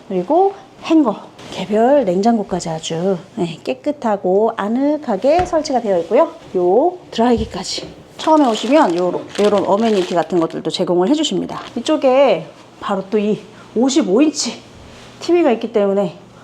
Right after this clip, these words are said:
원장님 지금 골프를 틀어놓으셨는데, 예, 마치 골프장에 와 있는 듯한 와이드 뷰를 느끼실 수가 있는 것이죠.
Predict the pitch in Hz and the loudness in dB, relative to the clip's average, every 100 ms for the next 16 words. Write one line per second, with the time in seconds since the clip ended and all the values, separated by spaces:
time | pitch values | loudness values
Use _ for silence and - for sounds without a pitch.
0 | - - 208 220 202 208 196 - 240 262 | -10 -4 2 2 2 -2 -2 0 0 0
1 | 302 285 262 277 240 208 185 165 180 170 | 0 0 0 0 0 0 -4 -4 -4 -4
2 | 214 285 - - - 180 180 175 180 185 | -4 -4 -12 -20 -12 -6 -6 -4 -6 -6
3 | - 285 294 285 233 233 - 233 185 165 | -4 -2 -2 0 -2 -2 -2 0 2 0
4 | 170 170 165 - 170 - - 254 320 339 | 0 -2 -4 -12 -12 -6 0 2 4 6
5 | 415 392 262 214 175 170 190 202 226 233 | 4 4 2 0 0 -2 -6 -4 -2 -2
6 | 233 - 233 - - - - 277 359 370 | -4 -10 -10 -10 -20 -20 -2 4 6 6
7 | 311 - - 160 175 175 | 2 -2 -2 0 0 -2